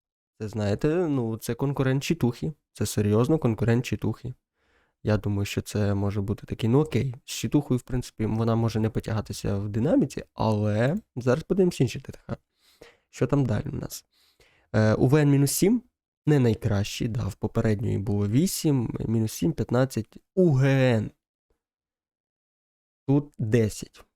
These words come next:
там по одинадцять, тут десять, ще гірше в цьому плані. Ну, це, звичайно, дещо прикро.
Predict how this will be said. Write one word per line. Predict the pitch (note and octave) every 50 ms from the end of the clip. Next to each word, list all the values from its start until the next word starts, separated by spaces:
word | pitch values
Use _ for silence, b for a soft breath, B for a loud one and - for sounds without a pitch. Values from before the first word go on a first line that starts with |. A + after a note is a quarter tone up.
| _ _
там | - A#2+ A#2+ A#2+
по | - - A2+
одинадцять, | A2 A2 G#2+ C#3 D3+ E3 D#3+ D3+ - A#2+ -
тут | - A#2+ A2 A2
десять, | G#2 G#2+ G#2 - - - -
ще | - - - - B2+
гірше | A2+ G#2+ G#2+ G#2+ - - - -
в | A#2
цьому | - - A2+ A#2 A2 A2+
плані. | - - - - - - C3
Ну, | C#3+ - C3 B2+
це, | - - A#2 A2+
звичайно, | B2 A#2 A2+ - A#2 A2+ A2+ A2+ A2
дещо | A2 A2+ A2+ - - G#2+
прикро. | - - A2+ - - - - C3